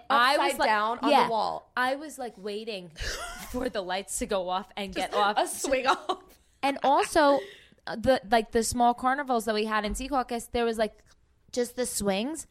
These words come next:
Speaker 1: I couldn't even do that.
Speaker 2: I don't think I've ever been on one of those.
Speaker 1: Yeah, don't. And you'll throw up. Okay. So. <laughs>
Speaker 2: I just
Speaker 1: Ne-
Speaker 2: know.
Speaker 1: <laughs> Yeah, you get it.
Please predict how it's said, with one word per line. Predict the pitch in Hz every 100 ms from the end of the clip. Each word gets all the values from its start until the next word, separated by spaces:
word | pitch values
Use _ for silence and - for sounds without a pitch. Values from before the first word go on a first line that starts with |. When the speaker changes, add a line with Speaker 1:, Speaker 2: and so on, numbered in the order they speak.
| -
Speaker 1:
I | 262
couldn't | 262 311
even | 302 254
do | 208
that. | 196 247 202 -
Speaker 2:
I | 233
don't | 311
think | 427 392
I've |
ever | 214 214
been | 208 180
on | 196 156
one | -
of | -
those. | - -
Speaker 1:
Yeah, | 214 202
don't. | 175 208 180 -
And | 175 170
you'll | 180 175
throw | 190
up. | 147 -
Okay. | 202 196 175 - - _
So. | - 262 208 -
<laughs> | 269 269 330 392 - 415 254 359 _ _ _ _ - - _
Speaker 2:
I | 392 480 453 339 262
just | 262
Speaker 1:
Ne- | 269
Speaker 2:
know. | 190 247 - -
Speaker 1:
<laughs> | -
Yeah, | 233 196 120
you | 180
get | 175 160
it. | 139